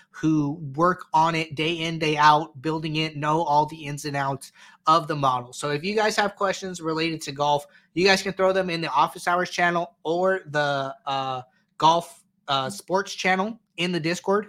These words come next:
If you're not in the Discord, there's a link in the description below to get joined up. Highly recommend that as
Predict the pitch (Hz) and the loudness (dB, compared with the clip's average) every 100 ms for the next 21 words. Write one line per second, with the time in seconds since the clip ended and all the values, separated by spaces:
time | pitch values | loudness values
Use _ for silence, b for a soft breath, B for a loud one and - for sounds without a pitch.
0 | - 170 165 160 165 165 165 175 190 196 | -8 -4 -2 0 -2 -4 -4 -4 -2 -2
1 | 196 156 156 147 151 170 143 143 139 - | 0 -2 -2 -2 -2 -4 -6 -8 -8 -8
2 | 165 156 147 147 151 156 156 B B - | -10 -8 -4 0 2 2 -2 B B -12
3 | 147 151 147 147 151 143 170 170 151 151 | -2 0 0 0 0 2 0 2 2 2
4 | 147 143 147 143 147 147 143 143 b b | 0 -2 -4 -4 -2 2 2 2 b b
5 | _ 147 156 147 139 | _ 4 6 6 0